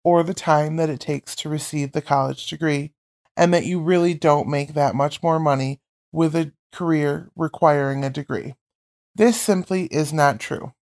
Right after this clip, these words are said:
With a college degree, you can earn a lot more money than those without a college degree. People who have a bachelor's degree generally make anywhere from seventeen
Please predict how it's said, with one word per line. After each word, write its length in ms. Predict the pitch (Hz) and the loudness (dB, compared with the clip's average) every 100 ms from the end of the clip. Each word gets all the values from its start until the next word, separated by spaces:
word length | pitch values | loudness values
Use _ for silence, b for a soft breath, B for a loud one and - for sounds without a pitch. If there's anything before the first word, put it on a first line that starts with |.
| _ _ _ _ | _ _ _ _
With 160 | 214 220 | 4 4
a 60 | |
college 380 | - 220 185 165 | 4 4 4 2
degree, 400 | 160 147 131 156 _ _ _ | -4 -2 -2 -4 _ _ _
you 100 | 185 | -4
can 180 | 196 185 - | -2 0 2
earn 200 | 175 165 | 2 2
a 120 | 147 | 2
lot 280 | 143 151 156 | 4 4 4
more 180 | 175 170 | 2 4
money 380 | 156 143 135 - | 2 2 -2 -6
than 280 | 147 156 | -2 0
those 340 | 143 135 131 139 | 4 4 4 0
without 400 | 156 135 143 131 | -2 2 2 2
a 60 | |
college 420 | 135 131 101 135 135 | 0 -2 -2 -4 -10
degree. 400 | - 107 87 143 _ _ _ _ _ _ | -10 -10 -12 -16 _ _ _ _ _ _
People 280 | - 277 339 | 0 4 4
who 120 | 320 | 6
have 160 | 247 196 | 6 6
a 80 | 185 | 4
bachelor's 460 | 160 156 - 170 | 2 2 -4 -8
degree 380 | 160 165 151 139 | -6 -4 -2 -2
generally 600 | 147 - 156 151 160 175 | -4 2 2 2 0 0
make 320 | 170 151 156 _ _ - | 0 -2 -4 _ _ 2
anywhere 460 | 160 160 170 180 185 | 2 4 0 -2 -2
from 200 | 165 143 | -4 -2
seventeen 840 | - 151 175 170 165 156 185 | 2 2 2 -2 -2 -2 -2